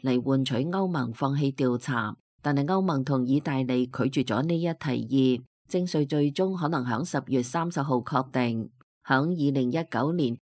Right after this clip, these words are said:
意大利係唯一一個簽署「一帶一路」G七計劃嘅七個集團國家，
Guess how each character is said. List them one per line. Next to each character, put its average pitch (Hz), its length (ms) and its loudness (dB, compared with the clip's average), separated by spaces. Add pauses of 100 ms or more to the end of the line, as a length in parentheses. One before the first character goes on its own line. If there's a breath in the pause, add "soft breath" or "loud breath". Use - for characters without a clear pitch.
(120)
意 160 140 0
大 151 160 0
利 139 300 2
係 135 280 0
唯 123 180 0
一 185 320 -2
一 202 40 0
個 165 120 -2
簽 190 300 -2
署 - 120 0
「一 156 260 2
帶 143 160 -2
一 147 120 -2 (120)
路」 123 320 0
G 185 180 2
七 185 140 -2
計 143 340 0
劃 135 140 -2
嘅 - 80 -4
七 180 160 -2
個 147 200 -2
集 139 220 -4
團 123 200 -4
國 131 280 -4
家， 147 360 -2